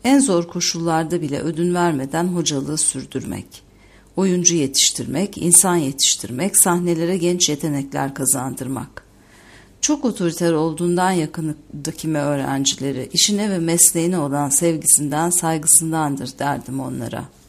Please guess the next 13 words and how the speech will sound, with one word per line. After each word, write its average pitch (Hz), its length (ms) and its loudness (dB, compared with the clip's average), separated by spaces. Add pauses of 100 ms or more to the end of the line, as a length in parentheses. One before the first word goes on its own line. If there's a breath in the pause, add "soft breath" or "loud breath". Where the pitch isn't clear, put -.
(920 soft breath)
Nice 294 240 8
oyunlar 240 480 6
geçiyor 139 460 2
aklımdan. 131 640 -4 (200)
Salıncakta 185 720 2
iki 175 300 -2
kişi. - 380 4 (540)
Çöl 226 240 2
faresi, - 720 0 (480)
nalınlar, 160 760 -2 (440)
öfke, 165 520 0 (680 soft breath)
pembe 196 380 4
kadın, 123 400 -4